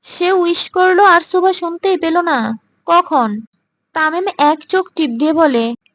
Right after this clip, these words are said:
"তখন তুমি অন্য কিছুর ফিল নিতেছিলা, এই জন্য ধ্যান দেওনি।" ছি তামিম।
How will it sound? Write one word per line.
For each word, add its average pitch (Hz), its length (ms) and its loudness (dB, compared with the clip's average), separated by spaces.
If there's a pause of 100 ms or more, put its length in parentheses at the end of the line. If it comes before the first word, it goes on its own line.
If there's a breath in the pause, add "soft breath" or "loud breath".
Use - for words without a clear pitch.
(220)
"তখন 339 380 -2
তুমি 392 340 -4
অন্য 302 280 0
কিছুর 320 340 -2
ফিল 359 220 -2
নিতেছিলা, 294 760 -4 (600)
এই 285 160 -4
জন্য 302 320 -4
ধ্যান 254 200 0
দেওনি।" 240 460 -2 (360)
ছি 381 180 -4
তামিম। 277 460 -8